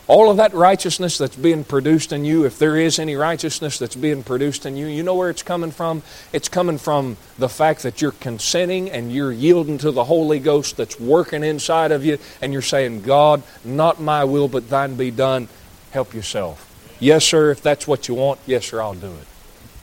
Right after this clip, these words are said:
You know what that is? That's the Lord, our righteousness. That's the Lord, our righteousness. "Therefore," verse seven, "Behold, the days come, saith the Lord,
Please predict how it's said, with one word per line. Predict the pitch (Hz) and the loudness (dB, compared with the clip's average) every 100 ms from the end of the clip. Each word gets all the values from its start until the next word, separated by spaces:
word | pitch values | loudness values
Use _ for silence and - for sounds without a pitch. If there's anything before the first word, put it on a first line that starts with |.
| - - - - | -20 -20 -20 -16
You | 123 | -4
know | 139 | -4
what | 139 | -2
that | 139 | 0
is? | 139 131 - - | -2 -4 -12 -4
That's | 127 123 - | -4 -2 -8
the | 104 | -6
Lord, | 107 151 147 98 80 - - | -2 0 0 -2 -12 -20 -4
our | 110 113 | 0 0
righteousness. | 104 127 147 - 92 85 73 - - _ - - - - - - - - - - - - | 2 0 0 -6 -10 -12 -14 -18 -20 _ -20 -20 -20 -20 -20 -20 -20 -20 -20 -20 -20 -10
That's | 107 104 - | -10 -8 -12
the | 92 | -8
Lord, | 95 110 107 | -4 -4 -2
our | 110 120 | -2 0
righteousness. | 117 98 87 80 78 71 - - - - - - - 80 | -2 -4 -12 -14 -16 -18 -20 -20 -20 -20 -20 -20 -20 -12
"Therefore," | 82 165 185 - 175 117 80 - - | 2 4 4 4 2 2 -4 -16 -4
verse | 131 131 | -2 0
seven, | - 113 98 92 | -2 -2 -4 -4
"Behold, | 113 131 113 | 0 0 -2
the | |
days | 113 127 131 | -4 -2 -2
come, | - 156 151 | -2 -4 -2
saith | - 127 117 - | -4 -4 -4 -4
the | |
Lord, | 113 135 175 190 | 2 6 6 4